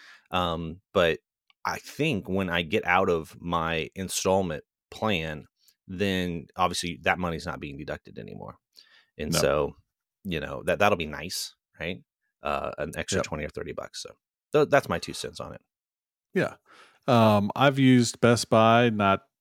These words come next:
Speaker 2: kinda repping them or giving them a shout out, but, uh, Best Buy,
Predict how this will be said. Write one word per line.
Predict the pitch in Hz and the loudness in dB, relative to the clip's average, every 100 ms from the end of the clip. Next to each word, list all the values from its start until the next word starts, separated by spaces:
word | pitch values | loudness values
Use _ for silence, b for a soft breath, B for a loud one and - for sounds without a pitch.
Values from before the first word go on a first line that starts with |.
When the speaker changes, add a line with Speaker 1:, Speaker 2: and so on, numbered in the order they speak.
| - | -8
Speaker 2:
kinda | - 104 98 90 87 98 - _ - | 2 2 4 2 2 0 -8 _ -4
repping | 110 110 123 104 | 2 4 4 2
them | 110 117 | 2 2
or | 107 | 0
giving | 101 113 107 107 | 2 4 4 2
them | 107 104 | 0 0
a | |
shout | - 110 101 | 2 4 4
out, | 107 113 - | 4 0 0
but, | 101 - - | -4 -2 -2
uh, | 95 95 98 - | 0 2 0 2
Best | 120 - | 2 4
Buy, | 117 113 113 113 | 6 8 8 6